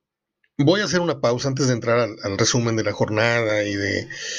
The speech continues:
y de la polémica del penal, de, de, del cabecita y de tantas cosas que usted seguramente ya platicó con sus amigos, sus familiares, su hijo, su vecino, sus contactos de Facebook,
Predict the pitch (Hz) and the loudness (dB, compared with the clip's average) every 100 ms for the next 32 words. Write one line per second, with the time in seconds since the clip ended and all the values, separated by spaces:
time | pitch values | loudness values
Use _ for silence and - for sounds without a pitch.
0 | - - 107 110 107 - 113 120 120 113 | -10 -2 4 4 4 2 2 4 2 0
1 | - 104 101 - 104 117 135 127 117 113 | 0 -2 -2 -4 0 2 2 2 0 0
2 | 107 107 104 101 104 104 104 104 104 - | 0 2 0 0 -2 0 0 0 0 2
3 | 135 131 135 127 110 110 110 110 113 113 | 2 0 0 2 2 2 0 0 0 0
4 | - 254 247 185 - 151 127 127 127 123 | 0 0 2 0 2 2 4 0 0 0
5 | 113 - _ - - - - - 123 160 | 0 -8 _ -20 -20 -14 -8 -2 2 2
6 | 147 147 143 135 131 131 123 127 127 127 | 2 0 2 0 0 0 2 2 0 -2
7 | 120 120 - 135 135 131 120 113 117 113 | -2 -2 2 2 2 0 -2 0 -2 0
8 | 110 131 131 127 - 110 113 113 117 123 | 0 2 0 -2 -4 -4 0 0 2 2
9 | 120 117 123 120 131 127 120 - 107 110 | 0 -6 -4 -2 0 0 -2 0 0 2
10 | 131 127 117 - - 113 113 120 131 127 | 2 0 -2 -6 -2 0 2 0 2 0
11 | 143 147 147 - | 2 0 -2 -8